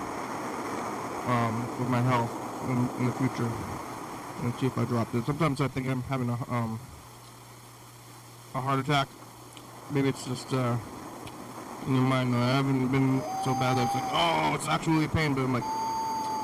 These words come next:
very, very light pain. Like, in the area, in the heart area.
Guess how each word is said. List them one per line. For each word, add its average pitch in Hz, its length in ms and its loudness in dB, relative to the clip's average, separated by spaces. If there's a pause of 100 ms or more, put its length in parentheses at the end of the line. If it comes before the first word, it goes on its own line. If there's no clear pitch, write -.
(160)
very, 160 420 4
very 147 460 4
light 135 400 0
pain. 165 260 0 (1700)
Like, 123 180 -4
in 139 160 0
the 135 80 2
area, 143 420 0 (320)
in 139 100 0
the 139 80 0
heart 135 360 -2
area. 165 360 0